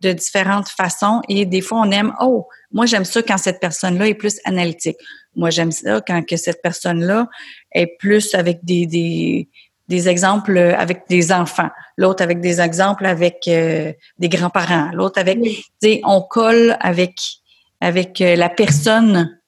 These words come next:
Speaker 1: justement, qui nous
Speaker 2: Mm.
Speaker 1: livre le message. Mm.
Speaker 2: Oui, oui, c'est clair, c'est clair.
Speaker 1: Donc, dans le fond, si on revient au début, début, euh, c'est être authentique. De, toi, tu parles pas vraiment de constance, mais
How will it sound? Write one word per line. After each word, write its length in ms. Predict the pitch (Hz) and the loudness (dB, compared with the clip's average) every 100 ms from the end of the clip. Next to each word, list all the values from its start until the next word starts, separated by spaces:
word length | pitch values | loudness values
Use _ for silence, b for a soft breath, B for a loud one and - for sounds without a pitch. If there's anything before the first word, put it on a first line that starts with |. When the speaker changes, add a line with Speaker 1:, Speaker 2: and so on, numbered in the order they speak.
| _ _ | _ _
Speaker 1:
justement, 460 | 175 175 - 175 196 | -6 -4 0 2 2
qui 120 | 208 | 2
nous 140 | 202 180 | 4 4
Speaker 2:
Mm. 60 | |
Speaker 1:
livre 320 | 175 196 175 175 | 2 -2 -2 -2
le 80 | |
message. 680 | 165 165 175 180 165 - - _ _ _ - | 0 -2 -2 -2 -2 -4 -8 _ _ _ -4
Mm. 220 | 170 226 | 0 4
Speaker 2:
Oui, 140 | 226 226 190 | 4 6 4
oui, 140 | 190 | 2
c'est 140 | 190 170 | -2 -10
clair, 260 | - 175 170 | -4 -6 -6
c'est 80 | - | -12
clair. 220 | 170 - 165 - _ _ _ _ 180 | -16 -12 -14 -14 _ _ _ _ -2
Speaker 1:
Donc, 260 | 190 185 | 0 2
dans 100 | 196 | 2
le 60 | 190 | 0
fond, 320 | 220 240 254 254 277 | 2 2 2 0 -10
si 140 | - | 2
on 120 | 240 220 | 4 4
revient 440 | 214 247 269 269 | 4 4 6 4
au 140 | 233 196 | 2 2
début, 300 | 202 185 214 | 2 2 0
début, 580 | 202 180 226 269 285 B B - | 0 2 4 4 2 B B 0
euh, 300 | 180 175 180 | 2 4 2
c'est 200 | - - | -2 2
être 300 | 196 202 202 | 4 4 2
authentique. 680 | 196 196 185 - 233 254 190 170 - b b b _ | 0 2 0 2 0 0 -4 -6 -8 b b b _
De, 580 | 185 185 180 175 180 185 - | 0 4 6 6 4 2 2
toi, 100 | 247 | 0
tu 180 | 247 - | 0 -6
parles 200 | - 185 | 0 0
pas 140 | 214 220 | 2 2
vraiment 300 | 214 202 208 | 2 2 0
de 80 | 214 | 2
constance, 640 | 196 185 - 285 370 - | 2 2 2 0 0 2
mais 440 | 240 254 285 339 | 4 6 6 4